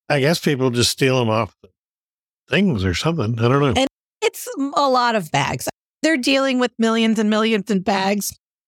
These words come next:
Speaker 2: but they lose a hundred to two hundred thousand bags a month on average,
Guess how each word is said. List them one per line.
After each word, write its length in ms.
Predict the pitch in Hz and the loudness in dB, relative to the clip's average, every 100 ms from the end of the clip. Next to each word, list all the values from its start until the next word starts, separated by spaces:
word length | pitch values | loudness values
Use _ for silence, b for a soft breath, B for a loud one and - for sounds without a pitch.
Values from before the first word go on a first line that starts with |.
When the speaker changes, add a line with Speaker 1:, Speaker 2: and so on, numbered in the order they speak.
| _ _ _ _ _ B _ _ _ - | _ _ _ _ _ B _ _ _ -6
Speaker 2:
but 140 | 220 | -2
they 160 | 240 247 | 0 2
lose 580 | 233 226 240 214 - - _ _ _ _ _ _ _ _ _ - | 2 2 2 0 -4 -6 _ _ _ _ _ _ _ _ _ -4
a 40 | 156 | 0
hundred 520 | 190 196 190 190 170 | 2 2 0 0 -2
to 100 | - | -2
two 220 | - 185 | 0 0
hundred 300 | 180 175 175 | 2 0 0
thousand 380 | 170 175 170 160 | 0 -2 -2 -2
bags 320 | 156 165 160 | 0 0 -2
a 60 | 151 | -2
month 320 | 135 151 135 _ _ _ _ _ _ _ _ _ _ _ | 0 -2 -4 _ _ _ _ _ _ _ _ _ _ _
on 160 | 156 160 | -2 0
average, 640 | 156 156 165 165 - - | 0 0 0 0 0 -2